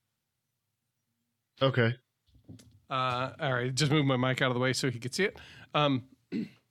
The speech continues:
Speaker 2: yeah, it turned out, it, so far it's turned out really excellent. I have a couple pieces to figure out how I'm gonna put the canopy on so it stays on in flight,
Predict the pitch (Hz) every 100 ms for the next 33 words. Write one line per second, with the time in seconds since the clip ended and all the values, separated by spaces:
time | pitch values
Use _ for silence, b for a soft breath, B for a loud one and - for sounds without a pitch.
0 | _ _ _ _ b b b 190 165 160
1 | 185 165 - 170 - 180 190 165 - 196
2 | 165 - 139 143 135 131 127 127 117 117
3 | 123 117 123 147 143 175 151 151 131 139
4 | 151 139 131 147 135 135 123 147 - 165
5 | 165 156 156 147 143 - 117 - 143 135
6 | 139 131 117 147 151